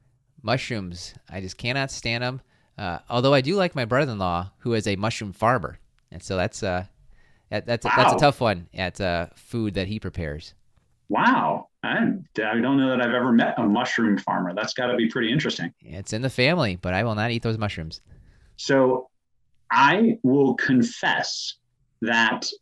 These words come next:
Speaker 2: I am a kindred spirit to that. And for the longest time, I was in the same camp. I refused to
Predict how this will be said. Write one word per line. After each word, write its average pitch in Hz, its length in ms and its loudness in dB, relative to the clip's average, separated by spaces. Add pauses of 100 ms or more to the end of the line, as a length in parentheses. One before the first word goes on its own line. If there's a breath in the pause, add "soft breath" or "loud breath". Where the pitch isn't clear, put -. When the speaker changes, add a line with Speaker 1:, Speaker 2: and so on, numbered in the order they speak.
(320)
Speaker 2:
I 151 420 2
am 127 120 4
a 117 80 2
kindred 165 400 4
spirit 143 440 4
to 113 140 0
that. 95 300 0 (440)
And 117 440 8
for 147 320 2
the 160 120 6
longest 135 500 4
time, 113 500 2
I 113 140 2
was 120 160 2
in 120 80 6
the 113 60 6
same 113 240 2
camp. - 260 -2 (120)
I 110 40 0
refused 117 760 4
to 107 460 4